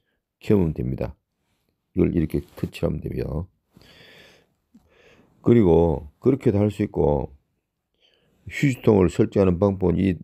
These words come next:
점 세 개에서 다시 들어갑니다. 들어가서 설정에서도 할 수 있어요. 여기 설정 최하단에 보면 설정이라고 있죠. 이 설정을 터치해서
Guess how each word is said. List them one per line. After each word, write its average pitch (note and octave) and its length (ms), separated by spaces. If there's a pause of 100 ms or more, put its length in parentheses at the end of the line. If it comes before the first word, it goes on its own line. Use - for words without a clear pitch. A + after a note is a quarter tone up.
(500)
점 A2 240
세 G2+ 160
개에서 F#2+ 260
다시 G2 320
들어갑니다. C2 680
들어가서 E2+ 720
설정에서도 C#3+ 720
할 E2+ 140
수 - 120
있어요. - 240 (320)
여기 F#2+ 140
설정 A#2+ 480
최하단에 A2 460
보면 G2 160
설정이라고 A#2+ 560
있죠. D#2 300 (680)
이 F#2+ 120
설정을 B2 440
터치해서 F2 760